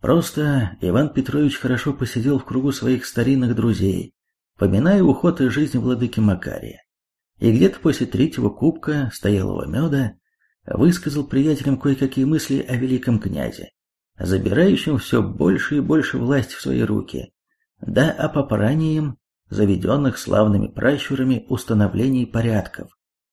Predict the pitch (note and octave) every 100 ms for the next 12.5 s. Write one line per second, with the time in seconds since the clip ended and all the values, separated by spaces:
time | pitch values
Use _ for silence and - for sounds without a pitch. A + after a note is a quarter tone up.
0 | _ F#2 - - - - B2+ C3+ A1+ A1
1 | - _ _ _ - - A2+ - B2+ -
2 | G#2 D#3 D3+ B2 A2+ G2 B2+ - B2+ -
3 | A#2+ - A#2 - G#2 G2 C#2 - - -
4 | _ _ _ _ - - - D#3 F3+ -
5 | - - D#3 - A2 F#2 _ _ G2+ G#2+
6 | G#2 F#2+ C#3 B2 A2+ G#2+ G#2+ G2+ F2+ A#2
7 | F#2+ - - - - - - _ _ _
8 | _ _ _ D#3+ F3 F#3 D3+ C#3+ - C3
9 | - C3+ A#2+ A#2+ C#3+ C3+ A2+ - A2+ A#2
10 | C3+ B2+ A#2 A2+ - G#2 A#2 G2+ - G#2+
11 | G#2 F#2+ G2 F#2+ B2 A2 - G#2+ G2 -
12 | - D#3+ E3 C#3+